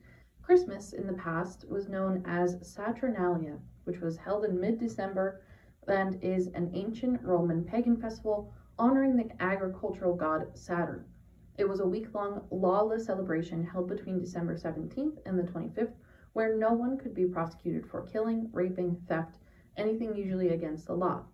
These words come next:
Because of when the holiday occurred, near the winter solstice, Saturnalia celebrations became the source of many of the traditions we now associate with Christmas, such as wreaths, candles, and feasting. Saturnalia was officially banished as a holiday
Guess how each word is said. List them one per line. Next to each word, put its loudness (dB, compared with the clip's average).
Because 4
of 4
when 4
the 0
holiday 0
occurred, 0
near -2
the -2
winter -6
solstice, 2
Saturnalia 0
celebrations -2
became -2
the 0
source -6
of -8
many 0
of 2
the -4
traditions -6
we -2
now -2
associate -8
with -10
Christmas, -4
such -4
as -8
wreaths, -2
candles, 0
and -2
feasting. -6
Saturnalia -2
was -2
officially 0
banished 0
as 0
a 0
holiday 4